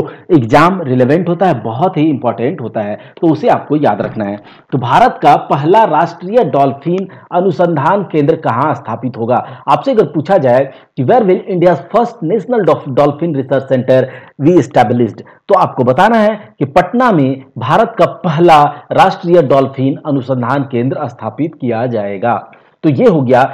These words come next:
यहाँ से जो बातें हो सकती थी। अब देखिए, एक बहुत ही important है जिसके बारे में आपको जानना बहुत ही आवश्यक है,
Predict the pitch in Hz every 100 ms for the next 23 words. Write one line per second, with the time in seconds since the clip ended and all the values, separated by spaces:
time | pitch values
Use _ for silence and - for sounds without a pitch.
0 | - - 139 165 196 131 131 160 _ 131
1 | 110 120 107 110 - 196 120 104 104 -
2 | 104 107 - - - 240 196 170 139 143
3 | 156 131 123 120 196 196 131 139 - _
4 | 143 131 143 156 220 165 131 143 - 127
5 | 127 156 120 110 156 139 107 107 151 147
6 | 117 110 113 135 131 131 120 - 214 139
7 | 127